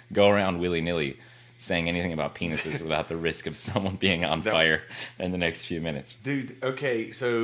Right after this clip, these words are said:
Speaker 2: there are, how many, how many deaths a year to, to this?
Speaker 1: Uh, I don't know. I mean, that one was from, what, two thousand and one, but, I mean, you, they,
Speaker 2: Oh, wow.
Speaker 1: they
Speaker 2: So
Speaker 1: have it,
Speaker 2: it's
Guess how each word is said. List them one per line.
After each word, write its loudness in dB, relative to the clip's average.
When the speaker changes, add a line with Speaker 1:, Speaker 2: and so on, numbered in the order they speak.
Speaker 2:
there 2
are, 2
how 0
many, 0
how -2
many -2
deaths 0
a -4
year -4
to, -8
to -8
this? -10
Speaker 1:
Uh, 4
I 2
don't 4
know. 2
I -2
mean, -2
that 0
one 0
was -2
from, -4
what, -2
two -4
thousand -2
and -6
one, 0
but, -4
I -2
mean, -4
you, -6
they, -4
Speaker 2:
Oh, -6
wow. 0
Speaker 1:
they -4
Speaker 2:
So -2
Speaker 1:
have 0
it, 0
Speaker 2:
it's -4